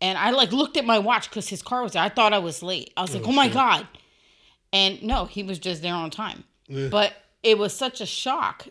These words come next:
Speaker 1: that he was there before me.
Speaker 2: You thought you were fucked
Speaker 1: I
Speaker 2: up.
Speaker 1: really, like, "Oh my God." And I'm looking at him like, "Okay, I'm good. Wait a minute. No,
Speaker 2: That's
Speaker 1: he's just here
Speaker 2: sad.
Speaker 1: early." And, like,
Speaker 2: Ain't that a
Speaker 1: yeah,
Speaker 2: bitch?
Speaker 1: how bad is that? So we do that. What's that thing? We always talk about that,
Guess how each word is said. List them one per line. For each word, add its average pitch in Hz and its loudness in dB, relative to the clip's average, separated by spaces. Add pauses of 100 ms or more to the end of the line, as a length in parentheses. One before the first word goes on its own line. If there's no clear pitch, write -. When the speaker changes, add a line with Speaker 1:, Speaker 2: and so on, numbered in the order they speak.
Speaker 1:
that 190 -6
he 220 -8
was 175 -6
there 180 -2
before 190 -2
me. 160 -4
Speaker 2:
You 127 -8
thought 117 -10
you 123 -8
were 120 -8
fucked - -14
Speaker 1:
I 190 6
Speaker 2:
up. 202 -4
Speaker 1:
really, 226 0
like, 190 -2
"Oh 294 6
my 508 6 (400)
God." 247 2
And 220 4
I'm 220 2
looking 233 -6
at 220 -2
him 220 -10
like, 196 -4 (220)
"Okay, 311 -6
I'm 277 -6
good. 220 -10
Wait 240 -6
a - -10
minute. 139 -8
No, 254 -4
Speaker 2:
That's - -8
Speaker 1:
he's 247 -6
just - -8
here 233 -4
Speaker 2:
sad. 185 -6
Speaker 1:
early." - -4
And, 202 -4
like, 190 -2 (600)
Speaker 2:
Ain't 123 -16
that 156 -14
a - -10
Speaker 1:
yeah, 190 -6
Speaker 2:
bitch? 127 -12
Speaker 1:
how 269 4
bad 262 0
is 147 -8
that? 151 -10 (680)
So 190 -4 (760)
we 185 -6
do 240 -10
that. 220 -6
What's 311 -10
that 302 -8
thing? 254 -6
We 208 -6
always 233 -6
talk 226 -6
about 202 -8
that, 170 -8